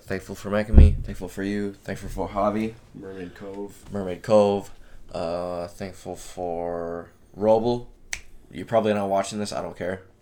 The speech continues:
Speaker 1: Love you.
Speaker 2: Yeah.
Speaker 1: Uh, thankful for my family.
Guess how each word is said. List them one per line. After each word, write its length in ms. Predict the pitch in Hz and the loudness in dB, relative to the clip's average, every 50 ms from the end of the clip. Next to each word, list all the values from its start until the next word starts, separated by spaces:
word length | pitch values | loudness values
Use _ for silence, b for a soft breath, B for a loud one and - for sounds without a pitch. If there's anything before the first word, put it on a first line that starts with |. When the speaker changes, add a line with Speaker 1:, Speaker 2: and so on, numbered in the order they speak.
| _ - - _ - - - - - - - | _ -20 -20 _ -20 -20 -20 -20 -20 -16 -14
Speaker 1:
Love 240 | 90 90 90 87 87 | -10 -10 -8 -8 -6
you. 140 | 92 95 - - - - - - - - - | -8 -8 -10 -12 -20 -20 -20 -20 -20 -20 -20
Speaker 2:
Yeah. 640 | - - - - - - - - - - - - | -20 -18 -18 -20 -18 -16 -14 -14 -14 -14 -12 -10
Speaker 1:
Uh, 640 | 82 80 78 80 80 80 80 82 82 80 85 82 82 - | -8 -6 -6 -6 -8 -8 -8 -10 -10 -10 -12 -12 -12 -10
thankful 300 | - 95 92 - - 90 | -10 -10 -10 -10 -12 -14
for 1160 | - - - 90 82 80 78 78 78 78 80 82 82 85 82 78 78 80 78 78 73 73 76 - - | -14 -14 -14 -12 -12 -10 -10 -8 -8 -8 -8 -8 -10 -10 -10 -10 -10 -10 -12 -12 -12 -12 -14 -16 -18
my 80 | - 85 | -20 -18
family. 400 | - - 87 90 87 87 82 | -16 -14 -14 -12 -12 -12 -14